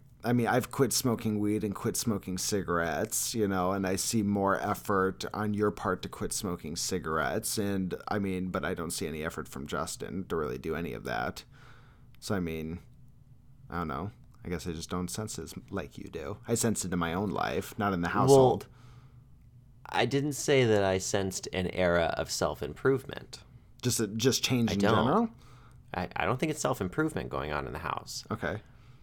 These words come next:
Speaker 2: I think it's just change. I just sense an era of change in the household.
Speaker 1: Okay, interesting.
Speaker 2: Evolution, if you will.
Speaker 1: Okay.
Speaker 2: Into a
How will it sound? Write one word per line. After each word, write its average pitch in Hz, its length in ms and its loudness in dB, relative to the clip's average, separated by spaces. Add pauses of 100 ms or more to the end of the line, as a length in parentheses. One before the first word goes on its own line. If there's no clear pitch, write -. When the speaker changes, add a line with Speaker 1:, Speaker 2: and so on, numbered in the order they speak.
(200)
Speaker 2:
I 95 120 0
think 90 260 0
it's - 180 -6
just - 220 -6
change. - 800 -10 (160)
I - 80 -6
just - 180 -2
sense 92 260 -2
an 90 140 -2
era 85 220 -2
of - 180 -8
change 123 500 -6
in - 120 -8
the 85 60 -10
household. - 680 -12 (180)
Speaker 1:
Okay, 156 360 4
interesting. 127 460 4
Speaker 2:
Evolution, 117 600 4 (160)
if 101 200 0
you 87 140 -2
will. - 320 -10 (400)
Speaker 1:
Okay. 123 380 2 (280)
Speaker 2:
Into 101 640 4
a 92 260 4